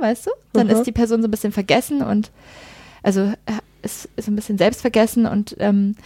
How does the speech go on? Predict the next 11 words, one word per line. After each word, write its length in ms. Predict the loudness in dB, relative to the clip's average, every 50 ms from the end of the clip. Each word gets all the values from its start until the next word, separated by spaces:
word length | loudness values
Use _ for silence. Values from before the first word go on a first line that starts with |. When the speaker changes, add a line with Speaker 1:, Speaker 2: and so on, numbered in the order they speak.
| -20 -20 -20 -6 0
Speaker 1:
denkt 160 | 2 2 2 2
jetzt 140 | 0 0
eben 440 | 0 2 2 2 2 2 2 0 0 -2
im 220 | -2 -2 -2 -2
Zweifel 380 | 0 2 2 2 2 2 2 2
eben 340 | 2 2 2 2 2 4
nicht 240 | 4 2 2 0 -6 -6 _
darüber 280 | 0 0 2 4 2 2
nach, 360 | 4 4 2 2 0 -2 -8 -14 _ _ _ _ -20 _ _ _ _ _ -20 -20
äh, 100 | -18 -18 -18 -18 _ -20 -18 -8 -6 -6 -6 -6
was 420 | -2 2 2 2 2 0 -10 -18